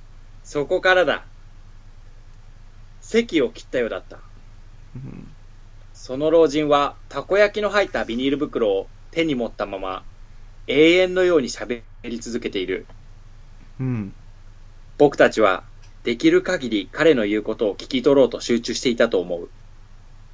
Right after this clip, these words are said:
Speaker 2: うん。
Speaker 1: でも、わからなかった。断片的にはわかる。
Speaker 2: <laughs>
Speaker 1: 例えば、娘、家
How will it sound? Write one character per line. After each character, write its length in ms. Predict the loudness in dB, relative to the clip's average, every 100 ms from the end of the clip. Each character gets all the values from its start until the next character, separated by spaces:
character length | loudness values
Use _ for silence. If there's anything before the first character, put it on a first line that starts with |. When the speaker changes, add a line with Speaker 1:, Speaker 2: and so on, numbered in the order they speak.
| -10
Speaker 2:
う 40 |
ん。 240 | -8 -8 -12 -18 -20 -20 -20 -20 4
Speaker 1:
で 100 | 6
も、 240 | 8 6 2 -8
わ 200 | -4 0
か 140 | 4
ら 100 | 6 6
な 100 | 2
か 100 | -4
っ 60 | -12
た。 120 | -20 -20 -20 -20 -20 -20 -20 -20 -20 -20 -20 -20 -20 -20 -20 -20 -20 -20 -20 -10 -2
断 220 | -2 0
片 200 | 0 2
的 320 | 0 -2 0
に 80 | 2
は 80 | 2
わ 140 | 2
か 140 | -2 -6
る。 100 | -8 -20 -20 -20 -8
Speaker 2:
<laughs> 400 | -6 -6 -10 4 6 6
Speaker 1:
例 160 | 6 4
え 40 |
ば、 260 | 2 -2 -6 -14 -20 -20 -20 -20 -20 -20 -20 -20 -20 -20 -18 -18 -18 -8
娘、 640 | 0 0 2 6 6 6 -2 -20 -20 -20 -20 -20 -10
家 440 | 4 6 8 6